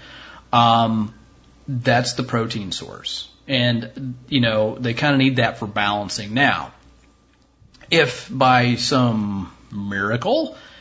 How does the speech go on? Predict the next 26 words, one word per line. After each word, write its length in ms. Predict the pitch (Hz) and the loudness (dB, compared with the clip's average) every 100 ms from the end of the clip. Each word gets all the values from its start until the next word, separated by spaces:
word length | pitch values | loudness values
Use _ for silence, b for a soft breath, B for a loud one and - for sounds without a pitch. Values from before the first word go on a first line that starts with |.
| B B | B B
you 480 | 120 123 147 147 147 | -4 0 2 2 2
had, 460 | 147 147 135 135 135 | 0 2 4 2 2
like, 220 | 131 131 | 0 0
an 100 | 135 | -2
endless 520 | 143 160 156 139 127 | 0 0 2 0 0
supply 440 | 147 127 139 131 127 | -4 -4 -2 0 0
of 120 | 123 | -2
acorns 680 | 135 139 - 139 135 131 123 | -2 -4 -2 0 2 2 0
and 160 | 110 | -4
chestnuts 600 | 107 113 - 101 73 - | -2 -2 -2 -6 -12 -12
that 220 | - 104 120 | -10 -4 -2
you 60 | |
could 180 | 123 117 | -2 -2
get 140 | 123 | -2
in 120 | 123 107 | -2 -2
bags, 600 | 101 90 60 - - - B B B B B B _ - - | 0 -2 -4 -4 -4 -6 B B B B B B _ -20 -10
you 340 | 143 123 156 | -6 -2 0
could 220 | 156 135 | 0 0
feed 180 | 170 151 | -2 0
them 160 | 147 131 | 2 2
those 220 | 123 101 | 0 2
nuts 680 | 131 123 98 - - - - | 2 2 0 -4 -6 -8 -8
along 320 | - 123 127 | 0 2 2
with 180 | 110 98 | 0 -4
vegetable 460 | 117 151 - 127 107 | -2 -2 -2 -4 -4
scraps 720 | - 101 87 80 - - - | -4 -4 -6 -6 2 2 2